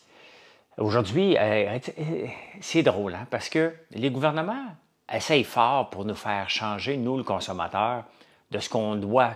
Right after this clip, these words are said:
consommer, ce qu'on doit pas consommer, comment on doit se déplacer en auto. Euh, donc, il y a beaucoup, euh, le gouvernement travaille fort, que ce soit pour les autos électriques, que ce soit pour, bien entendu, arrêter de fumer.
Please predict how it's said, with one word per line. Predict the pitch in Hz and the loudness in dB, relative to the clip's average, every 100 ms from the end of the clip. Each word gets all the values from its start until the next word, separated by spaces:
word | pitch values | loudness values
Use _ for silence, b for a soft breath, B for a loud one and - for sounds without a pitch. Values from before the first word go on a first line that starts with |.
| - | -4
consommer, | 120 110 - 101 110 127 | -4 -2 -2 -4 -4 -6
ce | - | -8
qu'on | 98 | -8
doit | 98 101 101 | -2 -2 -2
pas | - | -4
consommer, | 120 117 - 95 117 123 | -4 -6 -6 -6 -6 -6
comment | 110 113 120 | -4 -2 -2
on | 107 98 | -4 -6
doit | 104 104 | -4 -4
se | - | -2
déplacer | 113 113 104 - | -2 0 -4 -2
en | 120 | -4
auto. | 95 101 127 B B B B B B B _ - | -4 -4 -6 B B B B B B B _ -2
Euh, | 92 90 87 87 87 85 85 82 82 78 76 73 71 69 - _ _ _ _ _ _ _ _ _ _ - | 0 0 0 0 0 -2 -4 -4 -6 -6 -6 -8 -10 -14 -18 _ _ _ _ _ _ _ _ _ _ -12
donc, | 107 98 101 | -8 -6 -6
il | |
y | |
a | |
beaucoup, | 104 113 - 147 147 b b b b - | -4 -2 -2 -2 -4 b b b b -6
euh, | 98 | -4
le | 98 | -2
gouvernement | 101 113 117 135 | 0 2 2 0
travaille | - 98 101 95 | 0 -2 -2 -2
fort, | 101 87 85 | -2 -2 -2
que | - | -8
ce | 104 | -6
soit | - 117 | -4 -2
pour | 107 | -2
les | 104 104 | -4 -2
autos | 107 101 120 | -4 -2 0
électriques, | 104 101 - 104 - - b b b | 0 -4 -6 -8 -8 -16 b b b
que | - | -6
ce | 104 110 | -2 -4
soit | - 117 | 2 2
pour, | 107 - 95 | 2 -2 -4
bien | 101 98 | -4 -4
entendu, | 98 98 104 | -4 -4 -4
arrêter | 95 98 117 | -6 -6 -6
de | - | -6
fumer. | - 147 156 - | -2 0 0 -4